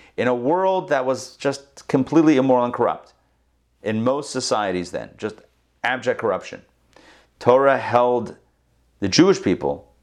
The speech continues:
and by virtue of that, really all of humanity, to a much, much higher standard. We're still trying to live up to that standard. All right, thank you for joining. And tonight,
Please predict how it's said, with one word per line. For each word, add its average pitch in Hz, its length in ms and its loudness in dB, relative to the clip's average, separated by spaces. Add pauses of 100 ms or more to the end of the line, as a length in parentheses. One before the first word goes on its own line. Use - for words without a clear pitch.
(420)
and 107 280 2 (760)
by 104 140 4
virtue 127 320 2
of 92 80 0
that, 90 360 4
really 110 380 4
all 160 240 4
of 139 100 -4
humanity, 82 500 -2
to - 280 -4
a 131 100 2
much, 143 440 -2
much 113 240 -2
higher 90 260 0
standard. 113 440 -4 (640)
We're 110 80 -6
still 135 240 2
trying 117 260 0
to 110 80 -2
live 101 200 0
up 82 180 -2
to - 80 -12
that - 180 -12
standard. - 280 -18 (680)
All 90 60 2
right, 87 100 2
thank 117 180 2
you 107 80 -2
for 95 120 0
joining. 139 480 0 (160)
And 101 420 0
tonight, 117 720 -4